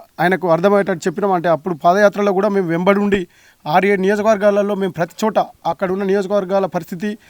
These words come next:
అక్కడ ఉన్న గల్ఫ్ కార్మికులు ఇంతమంది ఉన్నారు, ఇంత ఇబ్బందులు ఉన్నారు, ఇంతమంది చనిపోయారు ఈ గ-, ఆ, ఈ నియోజకవర్గంలో అని ఆయన వెంబడి, ఆ, పాదయాత్రలో తిరుగుతూ ఆఖరుకు వేములవాడలో, మన ఆర్మూర్లో ఒక వంద మంది గల్ఫ్ బాధితులు, గల్ఫ్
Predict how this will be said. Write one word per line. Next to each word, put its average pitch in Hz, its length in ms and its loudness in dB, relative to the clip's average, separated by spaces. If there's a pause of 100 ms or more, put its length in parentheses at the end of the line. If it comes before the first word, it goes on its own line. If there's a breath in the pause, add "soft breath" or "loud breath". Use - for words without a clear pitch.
(200 soft breath)
అక్కడ 170 160 -2
ఉన్న 190 120 0
గల్ఫ్ 170 300 0
కార్మికులు 196 320 0
ఇంతమంది 180 340 -2
ఉన్నారు, 202 220 2
ఇంత 190 200 -2
ఇబ్బందులు 185 480 0
ఉన్నారు, 190 260 -2
ఇంతమంది 170 360 -2
చనిపోయారు 185 300 0
ఈ 185 160 -4
గ-, 175 120 -4 (160)
ఆ, 160 260 -6 (440 soft breath)
ఈ 185 80 0
నియోజకవర్గంలో 196 580 2
అని 202 160 2
ఆయన 180 300 4
వెంబడి, 196 460 2 (560)
ఆ, 160 80 2
పాదయాత్రలో 202 600 4
తిరుగుతూ 202 440 -2 (640 soft breath)
ఆఖరుకు 202 480 2 (120)
వేములవాడలో, 208 600 4
మన 147 340 -4 (140)
ఆర్మూర్లో 208 600 2 (320)
ఒక 147 120 -6
వంద 185 260 2
మంది 214 380 2
గల్ఫ్ 202 180 2
బాధితులు, 196 520 2
గల్ఫ్ 190 460 -4